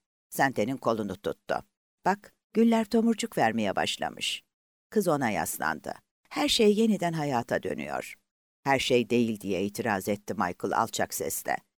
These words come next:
"Askerler için bahar mevsimi ölüm mevsimidir." "Ah Michael." diye başladı Senten. Sonra sustu. Cam kapıya doğru öyle bir ifadeyle baktı ki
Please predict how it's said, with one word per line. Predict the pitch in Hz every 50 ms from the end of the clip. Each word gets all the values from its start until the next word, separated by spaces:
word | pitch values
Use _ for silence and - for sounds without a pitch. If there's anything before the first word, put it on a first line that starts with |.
| _ _ -
"Askerler | 170 - - - 170 160 151 151 151 123
için | 123 - - 139 123 127
bahar | 127 127 120 151 143 127
mevsimi | 113 107 85 78 - - - 104 110 127
ölüm | - - 190 196 196 180
mevsimidir." | 135 107 101 - - - 101 101 73 - - - - - - - _ _ _ _ _ _ _ -
"Ah | 147 160 - - -
Michael." | 165 151 143 143 143 - - 127 107 98
diye | 117 117 113 104
başladı | 107 101 - - - 113 101 - 92
Senten. | - - 104 95 120 - - - - - _ _
Sonra | - - 202 139 113 - 107 113
sustu. | - - - - - - - - - - _ _ _ _ -
Cam | - 160 156
kapıya | 147 - 143 127 - 127 117 113 104 -
doğru | 104 87 95 92 -
öyle | - 120 120 113 147 160
bir | 139 -
ifadeyle | - - - 127 117 110 - 98 92 90 95 90 -
baktı | - 101 - - - - -
ki | - - 113 131 160